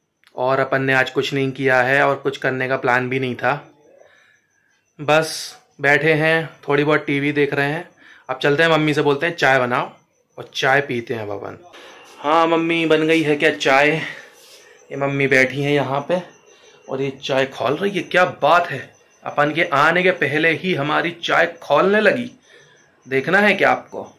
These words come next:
दिखा रहे हैं, रुको। ये देखो भाई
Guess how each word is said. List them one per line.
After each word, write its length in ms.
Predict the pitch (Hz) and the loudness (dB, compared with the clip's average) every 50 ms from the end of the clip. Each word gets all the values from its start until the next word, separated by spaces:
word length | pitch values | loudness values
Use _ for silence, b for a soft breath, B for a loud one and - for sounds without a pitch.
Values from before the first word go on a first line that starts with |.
| _ 123 | _ -16
दिखा 340 | 120 113 - - 110 110 117 | -16 -14 -8 -4 -2 -2 0
रहे 120 | 117 117 | -2 -4
हैं, 60 | 110 | -6
रुको। 360 | 104 104 - - - - - _ _ _ _ _ _ _ _ _ _ _ - - - _ _ _ _ _ _ _ _ _ _ _ - | -8 -10 -12 -12 -14 -14 -14 _ _ _ _ _ _ _ _ _ _ _ -20 -20 -20 _ _ _ _ _ _ _ _ _ _ _ -6
ये 140 | 135 147 156 | 0 2 4
देखो 280 | 151 151 143 143 156 151 | 4 4 4 4 4 2
भाई 340 | 123 117 117 113 113 110 107 | 4 2 0 0 -2 -4 -8